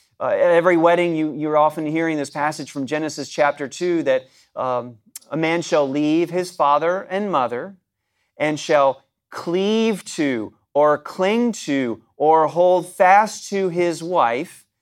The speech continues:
and the two shall become one flesh." That's, that word for cleave or cling is the same word in Hebrew that's used here to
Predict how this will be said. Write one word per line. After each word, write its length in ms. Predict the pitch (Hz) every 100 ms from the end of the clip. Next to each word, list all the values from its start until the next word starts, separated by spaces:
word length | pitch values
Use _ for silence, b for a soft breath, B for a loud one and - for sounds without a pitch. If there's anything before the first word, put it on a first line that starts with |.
| _ _ _ _
and 180 | 135 139
the 60 | 135
two 300 | - 175 170
shall 260 | - 147
become 480 | 139 135 - 135 131
one 240 | 123 120
flesh." 440 | 113 - 165 120 -
That's, 320 | 151 - - -
that 180 | 156
word 240 | 160 165 160
for 180 | 156 135
cleave 640 | - 180 196 190 180 160
or 220 | 139 139
cling 480 | - 180 185 180 147
is 200 | 139 135
the 80 | 143
same 360 | - 170 175
word 220 | 165 160
in 140 | 151 151
Hebrew 360 | 180 190 170
that's 260 | 147 147 -
used 220 | 165 160
here 240 | 180 165 165
to 280 | - 143